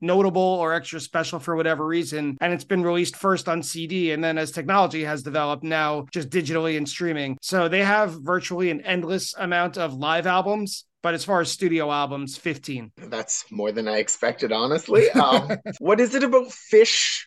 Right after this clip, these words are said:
Speaker 2: that separates them from other bands for y-, you?
Speaker 1: Oh, a million things. Uh, one thing especially is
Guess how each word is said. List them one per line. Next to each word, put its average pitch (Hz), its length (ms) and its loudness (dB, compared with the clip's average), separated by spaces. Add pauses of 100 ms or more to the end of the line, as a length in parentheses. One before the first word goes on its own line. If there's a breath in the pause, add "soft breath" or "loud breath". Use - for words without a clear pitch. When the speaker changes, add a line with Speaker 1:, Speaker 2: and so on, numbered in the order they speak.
Speaker 2:
that 180 340 4
separates 185 600 2
them 165 180 -6
from 160 220 0
other 151 200 4
bands 143 600 -2
for 113 220 -2
y-, 98 240 -8 (120)
you? 123 420 0 (300 loud breath)
Speaker 1:
Oh, 180 240 6
a 175 80 6
million 190 380 4
things. 143 600 -4
Uh, 165 260 2
one 190 260 2
thing 214 240 0
especially 170 720 -4
is 151 380 -6